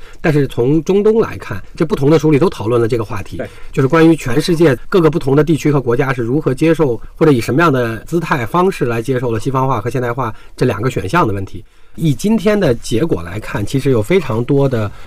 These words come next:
Speaker 1: 像回找，就是像历史，不管历史是代表历史渊源文化传统，还是代表了宗教的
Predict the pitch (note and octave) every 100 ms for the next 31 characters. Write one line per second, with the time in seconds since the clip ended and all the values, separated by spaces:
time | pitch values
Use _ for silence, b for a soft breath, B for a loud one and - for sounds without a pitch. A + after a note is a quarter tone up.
0 | B - - E3+ C3+ A#2+ A2+ - - -
1 | - G#2 B2+ G3+ - - C3+ C3 D3 C3+
2 | F#3+ A3+ C#3 - A2 D#3+ A2+ E3 C#3+ G2+
3 | G2+ C3+ B2 G#2 B2 C#3+ A2 B2+ D3 A2+
4 | G2+ F#2+ G#2+ B2 - b b - A2+ C3
5 | G#2 F2 G#2 G#2 A2 A2+ A2 G2+ E2 F#2
6 | F#2 E2+ - C#3 D#3 G#2 F2+ F2 D#2+